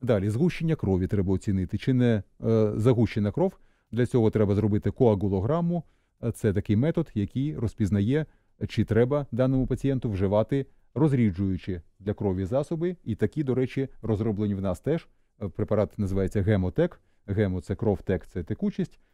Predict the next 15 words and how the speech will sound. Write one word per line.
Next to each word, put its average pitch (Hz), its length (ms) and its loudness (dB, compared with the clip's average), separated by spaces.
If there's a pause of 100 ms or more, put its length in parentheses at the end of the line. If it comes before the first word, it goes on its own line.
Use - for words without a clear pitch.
(140)
І 139 260 0
він 123 280 0
може 110 220 2
бути 110 240 0
додатком 110 540 0 (220)
до 110 420 -2 (140)
схеми 120 520 0 (240)
у 117 80 -4
випадку, 139 480 -2 (140)
коли 110 200 0
кров 123 240 -2
загущена. 95 720 -2
І, 131 280 -2 (320)
ну, 175 120 2
звичайно, 123 580 2